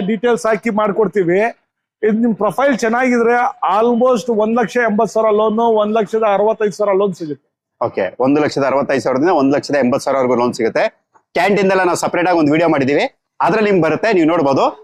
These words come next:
Speaker 2: ನೆಕ್ಸ್ಟ್ ಸರ್, Tata Ace Gold.
Speaker 1: Tata Ace Gold ಇದು ಬಂದ್ಬಿಟ್ಟು ನಿಮ್ಗೆ, ಆ, ಸಿ ಎಕ್ಸ್
Speaker 2: ಹ್ಮ್.
Speaker 1: ಎರಡ್ ಸಾವಿರದ ಇಪ್ಪತ್ತ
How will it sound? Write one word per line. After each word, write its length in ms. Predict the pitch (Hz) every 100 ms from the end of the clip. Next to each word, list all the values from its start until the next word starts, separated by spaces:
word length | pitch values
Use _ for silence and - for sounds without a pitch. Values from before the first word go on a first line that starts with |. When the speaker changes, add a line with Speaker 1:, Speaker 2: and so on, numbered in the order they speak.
| _ _ 165
Speaker 2:
ನೆಕ್ಸ್ಟ್ 200 | 175 226 175
ಸರ್, 120 | 127 165
Tata 200 | 190 202 208
Ace 120 | 160 160
Gold. 180 | 180 180 - - _ 175
Speaker 1:
Tata 320 | 214 208 262 262
Ace 180 | 262 190 180
Gold 360 | 233 247 254 240 254 262 262 247
ಇದು 140 | 226
ಬಂದ್ಬಿಟ್ಟು 460 | 220 247 233 233 247 240
ನಿಮ್ಗೆ, 300 | 226 233 247 254 247 _ _ _ _ - 190
ಆ, 20 | 208 208 202 196 196 190 185 180 180 -
ಸಿ 140 | 240 262
ಎಕ್ಸ್ 220 | 247 - 233 226 220 - _ -
Speaker 2:
ಹ್ಮ್. 120 | 302 - _ _ _ - 175
Speaker 1:
ಎರಡ್ 160 | 233 220 247
ಸಾವಿರದ 400 | 262 247 214 247 247 254 - _ _ _ _ _ _ _ _ -
ಇಪ್ಪತ್ತ 540 | 214 - 262 247 -